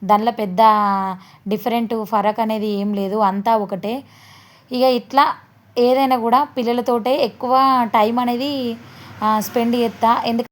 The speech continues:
ఎందుకంటే నా లోకమే ఇది కాబట్టి వాళ్ళకి ఏదో ఒకటి తి-, తినడానికి చేయడము, నేను తినడము, టైమ్ తీసుకోవడము, వీడియోలు చేయడము, ఆలోచించడము, ఎడిటింగ్లు చేయడము, ఇవన్నీ చేసే వరకు నా తలపానం తోకలకు వత్తది. So ఇదంతా గడవాలే, డే అంతా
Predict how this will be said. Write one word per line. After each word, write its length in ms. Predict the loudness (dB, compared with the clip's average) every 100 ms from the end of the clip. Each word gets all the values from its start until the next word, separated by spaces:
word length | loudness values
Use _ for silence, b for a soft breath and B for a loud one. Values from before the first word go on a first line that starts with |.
| -4
ఎందుకంటే 380 | -2 -2 0 0 2
నా 60 | 2 4
లోకమే 400 | 2 2 0 0
ఇది 100 | 0 2
కాబట్టి 300 | 2 2 -2 0
వాళ్ళకి 240 | -2 -2 -4
ఏదో 100 | -2
ఒకటి 140 | -2 -4 -8 -10
తి-, 120 | -8 -4
తినడానికి 460 | -4 -2 -4 -4 -4
చేయడము, 420 | -4 -2 -4 -6 -8 B B B -6
నేను 200 | -2 0 0
తినడము, 360 | 0 0 -2 -4
టైమ్ 220 | -4 -4 -4 -6
తీసుకోవడము, 640 | -8 -6 -4 -2 -4 -6 -8 B B -4 2
వీడియోలు 420 | 2 4 4 4
చేయడము, 400 | 0 0 -2 -2 0 -2
ఆలోచించడము, 680 | -2 -4 -4 -6 -6 -6 -6 -6
ఎడిటింగ్లు 400 | -6 -6 -6 -4
చేయడము, 440 | -4 -4 -4 -4 -6 -8 B B B 0
ఇవన్నీ 420 | 2 2 2 2 2
చేసే 200 | 0 0
వరకు 200 | 0 0 0
నా 40 | 0 0
తలపానం 460 | 0 0 0 0 2
తోకలకు 380 | 2 4 2 2
వత్తది. 340 | 0 0 0 0 -4 B B B 2
So 100 | 4 4 4
ఇదంతా 600 | 2 2 0 0 0 2 4
గడవాలే, 480 | 6 6 4 4 2
డే 80 | 2 2 2
అంతా 240 | 0 0